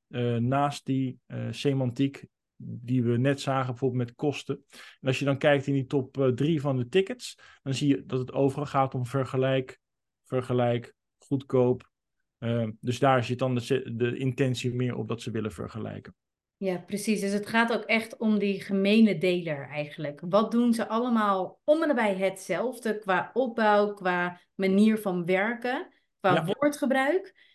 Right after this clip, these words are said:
Speaker 2: En kijk of je daar inderdaad jouw content omheen kunt bouwen. Zo niet, ook oké, neem een ander zoekwoord. Maar als je het wel weet, als je wel denkt, "Dit, hier kan ik tussenkomen", ga er dus rekening houden met eigenlijk letterlijk de details. En wees geen copycat, neem niet alles letterlijk over.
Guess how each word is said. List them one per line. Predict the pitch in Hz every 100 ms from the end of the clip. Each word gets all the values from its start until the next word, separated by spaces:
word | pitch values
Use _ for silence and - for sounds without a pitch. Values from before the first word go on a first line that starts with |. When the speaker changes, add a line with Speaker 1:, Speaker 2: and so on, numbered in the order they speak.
| _
Speaker 2:
En | - 214
kijk | 214 226 233
of | 233
je | 208
daar | 170 190 240
inderdaad | 240 214 202
jouw | 208 208
content | 220 214 202 196
omheen | 196 190 185 240
kunt | 240 254
bouwen. | 226 233 254 240
Zo | 233 233
niet, | 226 262 233 -
ook | 247 269
oké, | 233 220
neem | 202 190 202
een | 202
ander | 165 185
zoekwoord. | 185 302 277 277 349 403 - _ _
Maar | 165 202
als | 202
je | 196
het | 160
wel | 170 196 240 269
weet, | 262 285 415 392
als | 196
je | 208
wel | 196 208 247
denkt, | 240 233
"Dit, | 233 233 -
hier | 202 226
kan | - 247 226
ik | 208
tussenkomen", | - 285 269 269 254 247 254 330 - - _ _
ga | - 240 240
er |
dus | 240
rekening | 220 220 262 247
houden | 208 214 214
met | 208
eigenlijk | 208 208 208 196
letterlijk | 240 233 170
de | 190
details. | 160 175 175 165 151 - -
En | 202 180 185 185 190 170
wees | 208 208
geen | 233 226 220
copycat, | 233 220 220 - 190 185
neem | 214
niet | 214 233
alles | 190 202 190
letterlijk | 185 196 190
over. | 262 302 294 339 - -